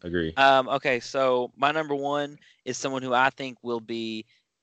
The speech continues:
Speaker 2: um, I think that there is a small debate, and I think it should be a little bit larger than what it is right now. Um, and that is the running back who will take the place of Todd Gurley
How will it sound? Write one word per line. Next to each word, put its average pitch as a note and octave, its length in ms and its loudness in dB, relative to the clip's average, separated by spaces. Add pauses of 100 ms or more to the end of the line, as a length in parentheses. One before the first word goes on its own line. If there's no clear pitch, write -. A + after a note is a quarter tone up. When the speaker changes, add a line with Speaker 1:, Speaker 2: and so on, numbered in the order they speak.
Speaker 2:
um, A2+ 300 -2
I A2+ 100 0
think B2 220 -6
that A2+ 120 -20
there A2+ 360 2
is G#2+ 260 -4
a G#2 180 -2
small B2 420 4
debate, F3+ 380 2
and C3 80 0
I A#2 60 2
think B2+ 180 -6
it B2 60 -8
should - 140 -4
be C3 60 -2
a C3 40 0
little C3+ 120 0
bit C#3 120 4
larger A#2 320 4
than G#2 120 -12
what F#2+ 160 -4
it F2 100 -10
is F#2 200 -6
right F#2 160 -4
now. F#2 280 -4 (360)
Um, G#2+ 600 0 (760)
and B2 140 0
that B2 140 6
is A#2 180 2
the A#2+ 140 -4
running A#2+ 320 0
back A2+ 240 4
who A#2+ 120 -6
will G#2+ 120 -4
take A#2 180 -4
the - 80 -16
place A#2 260 0
of G2+ 100 -12
Todd A#2 280 4
Gurley A2 560 0